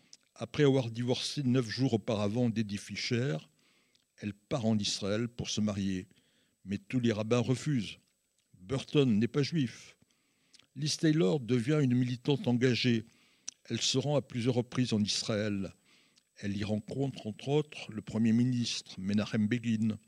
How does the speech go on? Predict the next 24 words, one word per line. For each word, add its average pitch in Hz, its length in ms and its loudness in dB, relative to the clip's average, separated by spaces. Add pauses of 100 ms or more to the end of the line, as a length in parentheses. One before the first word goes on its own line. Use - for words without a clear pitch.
(520)
Comme 95 160 -8
sa 110 220 2
mère, 147 360 0 (600)
elle 113 140 -6
collecte - 680 0 (100)
et 107 60 -6
donne 117 260 0
de 110 100 2
l'argent 117 540 0
pour 92 320 -10
des 95 240 -4
institutions 104 800 -2
juives 127 520 -4 (500)
et 104 80 -2
israéliennes. 101 800 -2 (460)
Conséquence, 135 760 -4 (520)
ses 135 220 0
films 175 380 -4
sont - 180 2
interdits 135 400 0
dans 131 140 2
les 117 100 4
pays 127 340 0
arabes. 113 400 -4